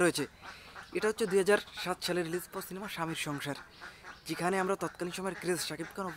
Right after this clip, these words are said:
জুটির পাশাপাশি আমরা দেখলাম legendary অভিনেতা অভিনেত্রী সোহেল রানা এবং ববিতাকে। দুর্দান্তভাবে কিন্তু দুইটা কাপালকে বড় পর্দায় execute করা হলো, junior couple plus senior couple। স্বামীর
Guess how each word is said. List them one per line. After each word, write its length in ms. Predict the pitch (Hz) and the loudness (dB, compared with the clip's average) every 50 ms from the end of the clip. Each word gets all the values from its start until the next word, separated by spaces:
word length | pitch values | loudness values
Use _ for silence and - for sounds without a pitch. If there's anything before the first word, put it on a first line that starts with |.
| 156 | -8
জুটির 220 | 160 156 185 180 - 175 | -8 -6 -6 -4 -4 -4
পাশাপাশি 300 | 165 170 180 196 202 208 196 170 | -4 -4 -4 -6 -6 -6 -6 -4
আমরা 120 | 165 165 156 | -2 -2 -4
দেখলাম 180 | 151 - 165 160 156 147 | -2 -4 -4 -4 -2 -4
legendary 400 | 147 139 151 165 165 170 165 165 156 | -4 -4 -2 -2 -2 -2 -2 -2 -2
অভিনেতা 240 | 147 156 160 160 170 160 | -2 -4 -4 -2 -2 -2
অভিনেত্রী 300 | 151 165 170 - - 214 - - - - - - - - - - - - | 0 -2 -2 -2 -4 -10 -12 -12 -16 -14 -14 -14 -14 -16 -16 -14 -10 -6
সোহেল 240 | - 139 151 156 151 | -2 0 0 2 2
রানা 140 | 156 160 165 160 | 2 0 0 0
এবং 100 | 175 175 151 147 | -2 -2 0 0
ববিতাকে। 420 | 139 131 139 - 143 - - 135 - - - - - - - - - - - - - - - - | 0 0 0 -2 -4 -6 -8 -12 -16 -16 -20 -20 -20 -20 -18 -18 -18 -18 -18 -18 -20 -16 -6 -4
দুর্দান্তভাবে 560 | 160 160 147 170 160 156 160 156 165 170 180 170 | -4 -2 0 0 0 0 0 -2 -2 -2 -2 -4
কিন্তু 180 | 175 170 - 220 214 - - - 147 143 - | -4 -4 -4 -6 -6 -6 -12 -16 -16 -10 -4
দুইটা 280 | 165 160 151 - 185 202 226 - - - - - | -4 -2 0 2 0 0 0 -4 -10 -18 -6 -2
কাপালকে 360 | - 208 - 165 156 156 - 202 175 | -2 0 2 0 -2 -2 -4 -4 -4
বড় 100 | 170 160 147 | -2 -4 -4
পর্দায় 220 | 156 147 143 151 | -4 -2 -2 -2
execute 300 | 139 - 160 147 160 165 - - | -2 -2 -4 -6 -6 -6 -6 -4
করা 100 | 160 151 151 | -2 0 0
হলো, 100 | 143 139 131 | 0 0 -2
junior 300 | 143 143 147 151 147 143 - | -2 -4 -2 -2 -2 -4 -4
couple 200 | 156 - 190 214 233 - - | -6 -6 -6 -6 -6 -6 -4
plus 160 | 156 143 - - - - | -2 -2 -2 -4 -8 -10
senior 300 | 151 147 151 147 143 - | -10 -8 -8 -8 -6 -8
couple। 220 | 139 - 131 131 - - - - - - - - - - - - - | -10 -10 -10 -12 -14 -14 -18 -20 -20 -20 -20 -18 -18 -20 -16 -12 -6
স্বামীর 260 | - 139 147 156 147 | -2 -2 -2 0 -2